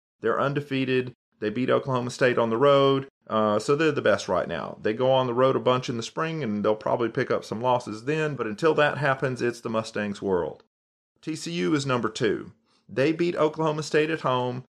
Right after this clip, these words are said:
they beat Texas A and M on the road, and they lost to Baylor on the road. They did some other stuff, but those are your highlights.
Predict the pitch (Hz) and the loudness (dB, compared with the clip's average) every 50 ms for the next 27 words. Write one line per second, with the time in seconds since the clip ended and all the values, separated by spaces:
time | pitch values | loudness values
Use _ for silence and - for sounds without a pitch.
0 | _ _ _ - 107 110 113 127 139 139 - 156 143 143 - 143 - 151 139 139 | _ _ _ -6 -4 -2 -2 -2 -4 -2 -2 -2 -2 -2 -4 -4 -2 0 0 0
1 | 139 135 135 131 131 131 131 131 127 123 117 120 117 120 120 117 120 117 - - | 0 -2 -4 -2 -2 -2 -2 -2 -2 -2 0 2 4 4 4 4 2 0 -4 -8
2 | _ - _ - - 107 110 113 110 110 117 123 131 127 - - 120 120 123 127 | _ -20 _ -8 -4 0 2 2 4 4 4 2 2 0 -2 -4 -2 2 2 2
3 | 123 113 107 101 95 92 92 90 85 90 85 71 57 - - - - _ _ _ | 4 4 4 4 2 2 0 -2 0 0 0 0 0 -2 -6 -12 -16 _ _ _
4 | _ _ - 196 196 208 240 240 - 170 151 143 127 117 - - 107 92 - - | _ _ -10 -8 -6 -6 -6 -6 -2 0 2 2 2 0 0 0 0 0 0 0
5 | 98 104 107 107 104 101 95 95 - 110 104 85 67 55 - - - - - | -2 -2 -2 -2 -2 -4 -4 -2 0 0 2 0 0 -2 -4 -8 -10 -14 -20